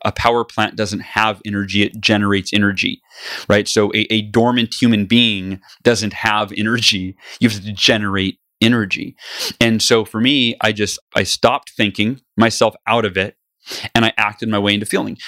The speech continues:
I walked over, I grabbed my running shoes, I put 'em on, and I opened the door and I went outside. And then I was like, "Okay, <sighs> all right, I'm outside. I got running shoes on. I know I'm about to go for a run."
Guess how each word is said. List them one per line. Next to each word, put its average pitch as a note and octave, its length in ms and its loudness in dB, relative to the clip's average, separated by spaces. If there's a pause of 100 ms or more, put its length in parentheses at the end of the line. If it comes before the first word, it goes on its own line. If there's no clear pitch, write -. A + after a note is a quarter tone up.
I - 80 4
walked A2 340 2
over, A2 180 0
I G#2 60 2
grabbed A2+ 260 2
my B2+ 60 -4
running A2 260 -2
shoes, G#2+ 220 0
I G#2 60 6
put C3+ 180 0
'em B2 100 2
on, G#2 300 2 (160)
and A#2+ 140 2
I G#2+ 80 2
opened A#2+ 280 0
the B2+ 80 2
door G#2 380 2
and G#2+ 100 -4
I G#2 280 0 (140)
went A2+ 180 2
outside. A#2 580 0 (580)
And A2 140 4
then A#2 60 4
I A#2 60 2
was A2 120 -4
like, G2+ 160 -6
"Okay, F#2+ 420 -2 (440)
<sighs> - 420 -14
all B2+ 300 0 (320)
right, G#2+ 200 2
I'm G2 80 -4
outside. G2 580 0
I A2 60 -4
got C#3+ 160 2
running A2+ 220 -2
shoes G#2+ 220 -4
on. A2 300 2
I B2 100 0
know B2 220 2
I'm B2 60 2
about A#2 180 2
to G#2+ 60 -10
go G#2 160 2
for G#2 200 0
a G2 40 2
run." A2+ 360 -2